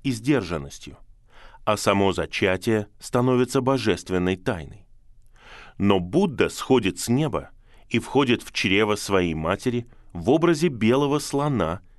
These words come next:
с головой цвета кошениля и с золотыми бивнями. Это не единственные приведенные детали.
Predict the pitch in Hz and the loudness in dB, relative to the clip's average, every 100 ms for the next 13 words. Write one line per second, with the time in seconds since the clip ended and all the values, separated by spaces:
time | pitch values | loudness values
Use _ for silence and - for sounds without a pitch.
0 | - - 92 104 110 113 139 135 - 127 | -20 -12 -2 2 2 4 2 2 0 0
1 | 123 110 - 113 - 87 87 117 131 135 | 0 -4 -2 -2 0 0 2 2 2 -2
2 | - - 156 147 120 151 156 139 95 98 | -10 -6 -2 -2 0 0 0 0 0 0
3 | 101 135 82 73 71 - - - - - | -2 -4 -4 -8 -12 -20 -20 -20 -20 -20
4 | - - 135 135 147 151 160 127 110 85 | -20 -2 -2 2 4 4 2 0 0 0
5 | - 92 90 87 104 107 98 87 76 78 | -2 2 2 2 0 0 0 -2 -2 -6
6 | 80 104 87 71 | -6 -4 -4 -6